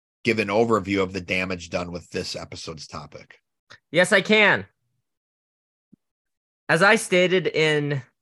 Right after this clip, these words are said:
Speaker 2: the What the Flock episode,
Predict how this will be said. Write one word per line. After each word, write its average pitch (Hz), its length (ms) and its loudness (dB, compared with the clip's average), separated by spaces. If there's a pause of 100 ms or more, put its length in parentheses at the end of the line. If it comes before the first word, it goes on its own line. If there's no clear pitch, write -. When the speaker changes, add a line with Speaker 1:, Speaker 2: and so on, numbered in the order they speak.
(560)
Speaker 2:
the 139 140 2
What 135 260 0
the 131 80 -4
Flock 120 380 0
episode, 117 720 -2